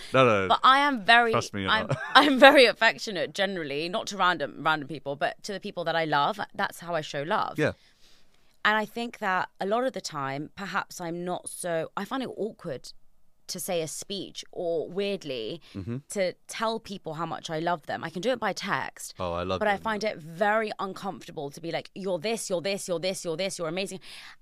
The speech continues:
Speaker 2: And it's just because I haven't, words of affirmation and words of
Speaker 1: Ah.
Speaker 2: affection
Speaker 1: I
Speaker 2: weren't
Speaker 1: can be
Speaker 2: really
Speaker 1: brought to
Speaker 2: said to
Speaker 1: tears
Speaker 2: me.
Speaker 1: by words of affection.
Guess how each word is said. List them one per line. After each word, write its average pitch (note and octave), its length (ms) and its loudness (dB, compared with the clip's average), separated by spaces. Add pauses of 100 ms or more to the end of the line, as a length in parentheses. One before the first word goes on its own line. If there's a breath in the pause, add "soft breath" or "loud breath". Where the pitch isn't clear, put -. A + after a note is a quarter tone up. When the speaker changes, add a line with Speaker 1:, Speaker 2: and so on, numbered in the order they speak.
(140)
Speaker 2:
And A3+ 120 2
it's - 160 -6
just C4 220 -4
because B3 240 -2 (100)
I G3+ 140 0
haven't, G#3+ 440 -8
words F#3+ 480 -2
of A3 80 -10
affirmation F#3 920 -6
and F#2 440 -6
words G3+ 220 0
of F#3 60 -10
Speaker 1:
Ah. F#3+ 40 -4
Speaker 2:
affection - 800 -10 (400)
Speaker 1:
I C3+ 40 -12
Speaker 2:
weren't D#3 140 2
Speaker 1:
can D3+ 80 2
be C#3+ 60 6
Speaker 2:
really B2 60 -2
Speaker 1:
brought B2 160 2
to A2 60 -6
Speaker 2:
said - 100 -8
to - 60 -12
Speaker 1:
tears A#2 280 0
Speaker 2:
me. A2 60 -12
Speaker 1:
by G2+ 100 -2
words F#2+ 220 -4
of F#2+ 60 -6
affection. F2+ 540 -12